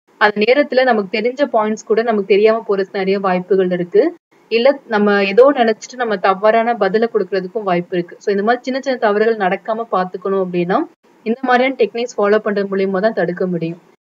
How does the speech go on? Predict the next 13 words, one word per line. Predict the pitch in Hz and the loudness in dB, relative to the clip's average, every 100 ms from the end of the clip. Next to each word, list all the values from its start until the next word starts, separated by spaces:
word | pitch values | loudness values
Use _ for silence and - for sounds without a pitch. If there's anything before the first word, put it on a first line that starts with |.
| _ - | _ -8
இந்த | 202 | -2
நான்கு | 190 214 247 254 | 2 2 0 0
ஸ்டேட்மெண்ட்ல | 233 226 226 262 240 | -2 -2 -2 0 0
எது | 196 240 220 | 2 2 2
தவறுன்றது | 190 202 220 226 214 | 2 0 0 0 2
முதல்ல | 190 208 208 | 0 -2 -2
முடிவு | 185 202 | -4 -4
பண்ணிட்டீங்கன்னா, | 196 185 175 180 175 185 294 233 | -4 -4 -2 -2 0 -2 -4 -2
பியும் | 196 214 226 190 | -2 0 -2 -2
டியும் | 190 220 190 | -2 -2 -2
கண்டிப்பா | 180 180 214 202 - 185 | -2 0 2 0 -4 -4
எலிமினேட் | 185 196 185 180 | -4 -4 -4 -2
ஆயிரும். | 170 | -2